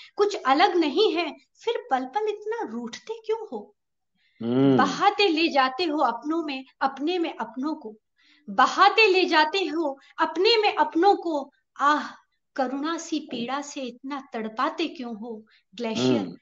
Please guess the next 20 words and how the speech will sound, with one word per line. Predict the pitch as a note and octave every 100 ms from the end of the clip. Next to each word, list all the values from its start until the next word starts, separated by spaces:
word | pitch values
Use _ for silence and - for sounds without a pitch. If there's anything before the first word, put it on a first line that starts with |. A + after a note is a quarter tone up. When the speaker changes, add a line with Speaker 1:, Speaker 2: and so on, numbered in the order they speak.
| _
Speaker 1:
तुम | D4+ C#4+
इतना | D4 D#4
टूटते | D#4 - A3+ A3 - F4
क्यों? | E4+ G#3+ F#3 - -
Speaker 2:
वाह, | G#2 A2+ A#2 - - - _ _ _ _ _
बहुत | A2 A#2 D3
सुंदर। | - G2+ E4
Speaker 1:
अरे | G#4 G4+
विशाल | D#4 - D4+ F4 A4
हिमखंड | - D#4 G4+ G#4 D#4+ E4 E4+
हो, | A3+ B3 E4+ - _ _ _ _ _ _
अरे | - D4
विशाल | F#4 B3+ - D4 E4 A4
हिमखंड | F4 F4+ G#4 - F4 F#4
हो, | E4 A4 A4
फिर | D4+ D#4
भी | A4+ -
कितने | C4 D#4 G#4+
उद्दंड | A#4 C4 G3 A#3+ F4+ A#4+ -
हो। | C4 -